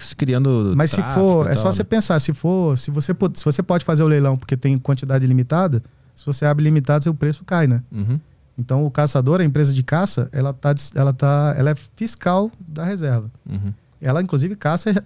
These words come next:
Speaker 2: caçadores ilegais. Porque
Speaker 1: Hum,
Speaker 2: eles tão
Speaker 1: entendi.
Speaker 2: estragando a brincadeira lá.
Speaker 1: Entendi.
Speaker 2: Aquilo vale dinheiro pra ele.
Speaker 1: Uhum.
Speaker 2: Então, é uma área gigantesca de floresta natural que pra você ter um leão, por exemplo,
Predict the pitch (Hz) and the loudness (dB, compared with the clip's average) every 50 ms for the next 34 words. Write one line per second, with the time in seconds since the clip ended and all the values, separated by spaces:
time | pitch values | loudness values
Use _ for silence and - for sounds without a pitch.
0 | - _ - 170 - - 147 143 151 165 180 190 180 143 127 117 107 120 - - | -6 _ -6 -4 -2 0 0 0 0 0 0 0 0 0 0 0 -2 -4 -10 -14
1 | _ _ _ - - _ _ _ 110 110 113 113 135 131 131 - 156 185 208 - | _ _ _ -20 -20 _ _ _ -2 -2 0 0 0 -2 0 0 0 0 0 0
2 | - 233 196 190 196 185 156 147 139 135 127 123 123 117 113 113 123 - - - | 0 0 0 2 2 2 2 2 2 2 2 2 0 0 0 -2 -4 -8 -12 -12
3 | - 123 113 101 113 110 107 - - _ - - 135 143 156 165 151 156 147 135 | -6 -6 -4 -4 -4 -4 -6 -8 -12 _ -6 -4 -4 -4 -6 -4 -4 -4 -4 -4
4 | 123 127 117 107 101 - - - 95 95 98 104 - _ _ _ _ 127 127 - | -4 -4 -6 -6 -6 -10 -10 -8 -8 -6 -6 -8 -10 _ _ _ _ -8 -4 -2
5 | 196 226 190 127 - - _ _ _ _ _ _ _ _ 156 185 226 233 196 185 | 0 0 0 -2 -4 -10 _ _ _ _ _ _ _ _ -2 0 2 2 2 2
6 | 160 156 147 139 190 196 208 196 - 151 143 131 - 135 131 127 - 135 127 127 | 2 2 0 0 0 0 0 0 0 0 -2 0 0 -2 -2 0 0 0 2 0
7 | 123 123 156 147 156 156 160 170 190 180 - - 160 156 147 160 156 131 - 165 | 0 0 0 -2 0 2 2 2 2 0 0 0 0 2 2 2 0 0 2 2
8 | 165 160 151 143 131 131 143 139 123 123 117 117 113 156 175 170 135 - | 2 4 4 4 2 2 2 2 0 0 0 2 2 2 0 0 -4 -8